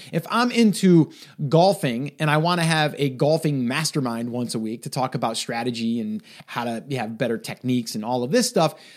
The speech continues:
I wouldn't wanna just randomly have someone that doesn't play golf come to this just because they're smart, right? That wouldn't make sense. So it's really, really important that you get the right people in the room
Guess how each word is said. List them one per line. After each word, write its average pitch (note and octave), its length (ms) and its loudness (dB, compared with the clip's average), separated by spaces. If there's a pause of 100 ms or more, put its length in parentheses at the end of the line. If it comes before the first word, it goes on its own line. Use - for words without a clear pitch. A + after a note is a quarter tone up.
I F#3+ 80 4
wouldn't C#4 280 4
wanna F#3+ 180 2
just D#3 200 2
randomly E3 560 2
have D#3+ 220 2
someone C#3+ 220 -4
that C3 120 -2
doesn't D3 300 2
play B2+ 180 -4
golf C#3+ 340 2
come E3+ 240 0
to D#3 100 0
this B2+ 200 -2
just D3 200 -4
because C3+ 280 -2
they're B2 120 -2
smart, B2 520 -4 (320)
right? D3 220 2
That E3 200 0
wouldn't F3 300 10
make B2 220 -2
sense. D#3 400 -2 (260)
So - 160 2
it's F3 140 4
really, B3+ 460 4
really A3+ 320 6
important F#3+ 500 0
that D#3+ 140 -2
you D#3+ 80 2
get F#3 180 2
the D#3+ 80 0
right E3 500 2
people G3+ 560 -2
in E3 260 4
the C3 80 0
room A#2+ 520 0